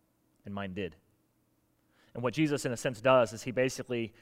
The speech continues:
takes his sinless perfection and he goes to God and he says, "God, I will die in their place for their sin and give them what I've earned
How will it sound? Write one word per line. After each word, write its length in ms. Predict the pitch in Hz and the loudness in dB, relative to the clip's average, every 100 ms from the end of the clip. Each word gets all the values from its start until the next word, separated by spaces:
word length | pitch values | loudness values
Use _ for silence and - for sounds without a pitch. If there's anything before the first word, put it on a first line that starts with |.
| - | -20
takes 260 | - 139 - | -4 -4 -4
his 180 | - 131 | -6 -6
sinless 380 | - 143 135 - | -2 -2 -2 -8
perfection 640 | 113 - 127 - 110 104 - _ _ _ _ _ - - | -12 -4 -4 -4 -10 -10 -18 _ _ _ _ _ -20 -10
and 120 | 110 | -6
he 60 | |
goes 220 | 107 127 117 | -2 -2 -2
to 100 | 107 | -2
God 240 | 117 113 | 0 0
and 100 | 107 | -2
he 40 | |
says, 180 | 104 95 | -10 -10
"God, 340 | - 113 131 131 - _ _ _ _ _ _ _ _ _ _ _ _ _ _ _ _ - | -4 2 2 0 -14 _ _ _ _ _ _ _ _ _ _ _ _ _ _ _ _ 2
I 140 | 131 | 2
will 160 | 147 147 | 4 2
die 280 | 131 131 | 6 8
in 160 | 127 117 | 6 4
their 140 | 120 | 0
place 380 | 113 - 113 101 | 0 0 0 0
for 220 | - 123 | -6 -4
their 180 | 113 110 | -2 -2
sin 400 | - 127 143 156 - - _ _ _ _ _ _ - | -2 0 0 -2 -12 -20 _ _ _ _ _ _ -12
and 160 | 113 | -6
give 160 | 127 117 | -4 -2
them 140 | 127 | -2
what 120 | 117 | 0
I've 180 | 120 117 | 2 0
earned 420 | 120 127 135 135 | 0 -2 -4 -8